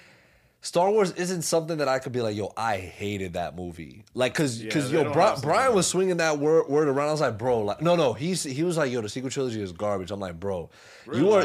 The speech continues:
Speaker 1: you are
Speaker 2: Relax.
Speaker 1: throwing that word around very
Speaker 2: Like, he is
Speaker 1: loosely."
Speaker 2: actually bugging.
Speaker 1: Very loosely. Because from, from just the visual standpoint, it pretty much has everything
Speaker 2: It clears,
Speaker 1: else
Speaker 2: it clears
Speaker 1: beat.
Speaker 2: everything else, yeah, yeah,
Speaker 1: Not,
Speaker 2: yeah.
Speaker 1: not to say that the, the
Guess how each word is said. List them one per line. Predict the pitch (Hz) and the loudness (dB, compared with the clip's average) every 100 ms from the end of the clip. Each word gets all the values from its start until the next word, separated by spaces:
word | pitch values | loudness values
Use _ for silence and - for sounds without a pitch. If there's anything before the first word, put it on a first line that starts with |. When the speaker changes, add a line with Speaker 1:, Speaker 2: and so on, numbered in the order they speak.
| - | 4
Speaker 1:
you | 180 | 4
are | 202 | 4
Speaker 2:
Relax. | 156 | 4
Speaker 1:
throwing | 160 147 143 | 2 2 2
that | 135 123 | 2 2
word | 123 123 | 2 2
around | 117 110 101 92 | 2 0 -2 -6
very | 98 107 135 135 123 | -6 0 4 4 2
Speaker 2:
Like, | 117 | 0
he | 113 | -2
is | 110 147 | 0 0
Speaker 1:
loosely." | 101 120 | -2 -4
Speaker 2:
actually | 127 127 - 113 104 | -4 -8 -10 -12 -10
bugging. | 95 104 | -6 0
Speaker 1:
Very | 139 147 139 120 | 2 4 2 0
loosely. | 120 117 - 101 98 92 - - - - | 0 -2 -4 -6 -6 -8 -14 -20 -20 -6
Because | 127 123 151 139 123 104 - _ _ - 101 | -4 2 4 6 4 0 -8 _ _ -18 -8
from, | - 143 139 | 0 2 0
from | - 156 139 | 0 0 0
just | 123 190 | 2 2
the | 196 135 | 2 2
visual | 127 156 185 180 | 2 2 4 2
standpoint, | - 190 185 196 202 208 214 _ - | 2 0 2 2 2 2 -4 _ -2
it | 139 131 | 0 0
pretty | - 156 190 180 160 | 0 4 4 4 4
much | 156 156 151 | 4 4 4
has | 147 131 143 | 2 2 2
everything | 147 139 135 127 135 131 | 2 4 2 2 2 2
Speaker 2:
It | |
clears, | 135 131 123 | 4 6 4
Speaker 1:
else | 117 - | 2 -4
Speaker 2:
it | 131 120 | -10 -12
clears | - 135 120 104 | -12 -8 -4 2
Speaker 1:
beat. | 160 131 | 4 4
Speaker 2:
everything | 101 104 | 0 -6
else, | 101 95 | -8 -10
yeah, | 101 98 95 | -10 -8 -2
yeah, | |
Speaker 1:
Not, | 156 180 | 0 0
Speaker 2:
yeah. | 151 | 2
Speaker 1:
not | 180 190 | 0 2
to | 202 | 0
say | 208 202 | 2 2
that | 180 | 2
the, | 175 156 139 | 2 2 2
the | 123 | 0